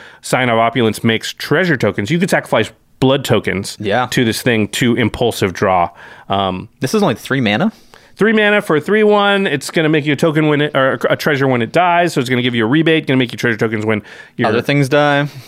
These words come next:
Speaker 1: And then you're gonna be able to turn that into card draw. I'm putting that in quotes 'cause impulsive draw is not the exact
Speaker 2: Yeah.
Speaker 1: same, but it's still very good.
Speaker 2: Even so, it still seems, like, pretty nuts.
Speaker 1: This
Speaker 2: 'Cause we
Speaker 1: seems like a shoo-in for all
Speaker 2: Yeah.
Speaker 1: vampire decks.
Speaker 2: Yeah, 'cause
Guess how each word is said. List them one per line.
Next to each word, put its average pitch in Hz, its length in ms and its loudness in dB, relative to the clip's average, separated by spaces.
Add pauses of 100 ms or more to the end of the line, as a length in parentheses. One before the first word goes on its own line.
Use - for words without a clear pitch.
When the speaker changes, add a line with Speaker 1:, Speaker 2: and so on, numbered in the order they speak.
Speaker 1:
And 160 220 2
then 160 240 4
you're 151 100 2
gonna 147 60 0
be 143 80 2
able 135 80 2
to 131 80 -6
turn 156 100 0
that 131 160 0
into 120 600 2
card 135 260 0
draw. 107 320 2
I'm 127 160 0 (140)
putting 143 220 0
that 123 120 2
in 107 60 -4
quotes - 260 0
'cause 113 140 -2
impulsive 107 400 -2
draw 104 160 0
is 101 80 -2
not 107 140 -2
the 110 60 -2
exact 151 260 0
Speaker 2:
Yeah. 185 40 -2
Speaker 1:
same, 180 220 2
but 147 220 2
it's 156 140 -2
still 147 220 0
very 110 240 0
good. 120 160 0
Speaker 2:
Even 120 120 0
so, - 180 2
it 110 60 0
still 262 140 0
seems, 117 220 -2
like, 101 160 -4
pretty 190 300 -2
nuts. - 500 -2 (100)
Speaker 1:
This 165 200 0
Speaker 2:
'Cause - 20 -6
we 262 60 0
Speaker 1:
seems 214 200 0
like 165 160 2
a 127 60 -2
shoo-in 180 360 2
for 139 180 0
all 147 260 2
Speaker 2:
Yeah. 139 140 2
Speaker 1:
vampire 127 380 0
decks. - 500 -6 (240)
Speaker 2:
Yeah, 110 200 0
'cause 113 300 -2